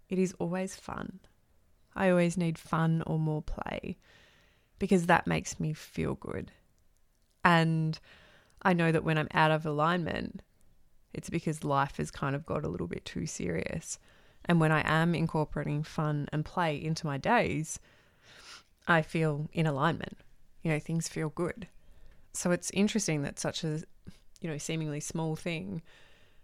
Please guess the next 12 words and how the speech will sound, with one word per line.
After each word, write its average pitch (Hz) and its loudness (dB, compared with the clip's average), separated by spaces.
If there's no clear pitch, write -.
can 185 -2
make 160 -2
such - -6
a 165 -6
big 151 -6
difference - -12
on - -10
us. - -12
I 220 6
do 269 2
want 302 4
to 233 2